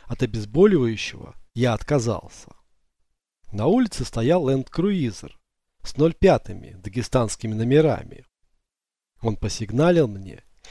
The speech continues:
и я забрался внутрь. Ленд-крузер был бронированным, судя по весу двери. «Иван Александрович передаёт вам поздравления».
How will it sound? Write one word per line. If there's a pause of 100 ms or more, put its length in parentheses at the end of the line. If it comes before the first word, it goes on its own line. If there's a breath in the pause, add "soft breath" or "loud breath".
(140 loud breath)
и
я
забрался
внутрь. (800)
Ленд-крузер
был
бронированным, (280)
судя
по
весу
двери. (1040)
«Иван
Александрович
передаёт
вам
поздравления».